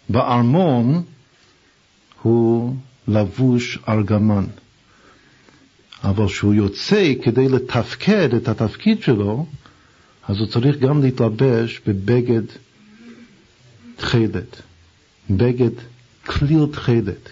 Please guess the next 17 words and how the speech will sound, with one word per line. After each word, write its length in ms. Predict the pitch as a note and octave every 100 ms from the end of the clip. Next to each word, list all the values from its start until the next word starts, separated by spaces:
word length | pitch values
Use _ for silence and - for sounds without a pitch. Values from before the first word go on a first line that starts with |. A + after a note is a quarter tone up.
| -
כמו 280 | A2 B2+ A#2+
בכלים, 1400 | A#2 A#2 A2+ A#2+ - _ - _ - - A2 A#2 D3 G2+
כתוב 340 | G2+ G2 B2+
בתחילת 500 | A#2+ A#2 - A#2+ B2 B2 - - _ _ _ _ -
ספר 360 | - C3 -
דברים, 520 | G2+ G2+ A2 A#2 G#2+ F#2+ - - _ _ _ _ _
שכאשר 540 | - - G#2 F#2 C3+
היו 180 | A#2+ B2+ C3 C3+
אורזים 880 | A#2 A#2 G#2 F#2+ A#2 D#3 A#2+ G2 F#2+ - - - - - - G#2+
את 120 | -
כלי 260 | - C#3
המשכן 640 | C#3 C3 A#2+ - - C3+ B2
בשביל 320 | G#2 - C3+
מסע, 600 | B2 A#2+ A2 - C#3+ A#2+ G2 - - _
לשאת 400 | G#2+ F#2+ - C3+
את 120 | C3 C3
הכלים 600 | A2 B2 A#2+ C#3+ G2+